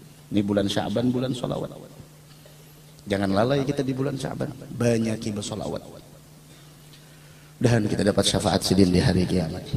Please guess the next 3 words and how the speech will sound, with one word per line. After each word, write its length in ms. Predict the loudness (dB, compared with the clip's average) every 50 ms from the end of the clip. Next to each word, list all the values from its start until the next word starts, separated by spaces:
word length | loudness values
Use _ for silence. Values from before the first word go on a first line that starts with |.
| 0 6
Tuh. 240 | 8 8 8 8 8 4 0 0 0 -2 -2 -4 -6 -10 -12 -16 -20 -16 -8
Hmm. 400 | -2 0 0 0 0 -2 -6 -12 -14 -16 -18 -20 -20 -20 -20 -20 -20 -20 -20 -20 -20 -20 -20 -20 -20 -20 -20 -20 -20 -18 -14 -14 -14 -14 -16 -20 -20 -20 -20 -20 -20 -20 -20 -20 -10 -8 -4
Hati-hati. 400 | -2 -2 -2 -2 -2 -2 -2